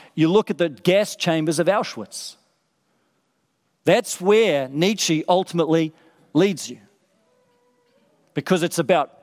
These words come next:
my own sense of what is right and wrong, not any sense of accountability to a higher moral law.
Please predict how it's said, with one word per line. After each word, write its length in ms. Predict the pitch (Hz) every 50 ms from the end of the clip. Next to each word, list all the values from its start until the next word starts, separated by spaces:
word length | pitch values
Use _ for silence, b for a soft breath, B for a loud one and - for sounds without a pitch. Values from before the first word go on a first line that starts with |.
| _ _ _ _
my 460 | - 135 143 - 185 208 220 214 208 -
own 440 | - 190 226 269 277 220 147 127
sense 420 | 127 - - 156 131 123 - - - -
of 200 | 156 147 123 147
what 240 | 151 147 139 -
is 180 | 156 139 120 117
right 320 | 117 131 143 147 139 139 - _
and 180 | - 135 127 120
wrong, 360 | 123 123 117 120 135 143 139 _ _ b b b b b b b
not 300 | 139 170 220 233 - -
any 240 | 185 190 208 208 190
sense 540 | - - 175 151 143 139 135 - - - - -
of 100 | 160 135
accountability 640 | 147 - - 170 160 156 135 135 135 135 127 131 120 B B B B
to 160 | B - 156 143
a 60 | 131
higher 400 | - 143 143 139 139 135 131 127
moral 480 | 135 131 135 135 135 127 123 117 - _ _
law. 200 | - 143 151 127